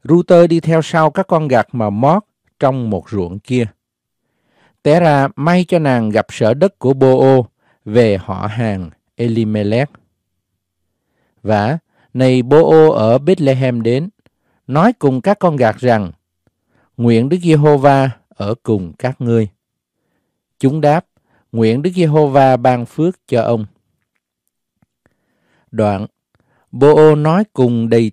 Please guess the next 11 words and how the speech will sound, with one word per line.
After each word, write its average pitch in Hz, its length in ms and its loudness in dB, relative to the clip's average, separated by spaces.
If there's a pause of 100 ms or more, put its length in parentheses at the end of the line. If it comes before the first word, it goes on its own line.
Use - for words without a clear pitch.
tớ 165 280 2 (120)
coi 143 200 0
sóc - 280 -6
các 196 140 -6
con 151 200 -2
gạt 107 220 -2
rằng, 107 300 -2 (880)
"Người 131 360 0
gái 165 240 0
trẻ 123 260 0
này 127 380 -2